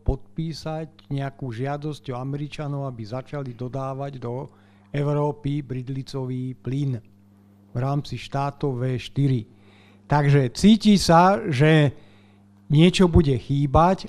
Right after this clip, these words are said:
a už hneď sa hľadá, e, opora u niekoho. Už tu bol nejako naznačený,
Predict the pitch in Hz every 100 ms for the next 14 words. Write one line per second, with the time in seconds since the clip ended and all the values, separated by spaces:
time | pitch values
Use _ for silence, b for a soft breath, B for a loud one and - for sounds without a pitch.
0 | - 147 147 120 160 180 - 156 139 147
1 | 147 151 156 160 160 - - _ _ -
2 | 127 120 165 165 165 156 151 156 165 -
3 | - 147 151 170 170 - 135 139 147 -
4 | 160 147 156 170 - - _ _ _ _
5 | _ _ _ _ - 147 - 147 139 151
6 | 151 165 143 147 - 135 123 127 147 151
7 | 156 165 175 190